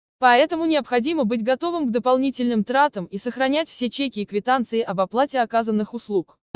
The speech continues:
Если турист оказался в сложной ситуации,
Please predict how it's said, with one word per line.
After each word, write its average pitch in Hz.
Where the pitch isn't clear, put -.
Если 349
турист 320
оказался 220
в -
сложной 226
ситуации, 220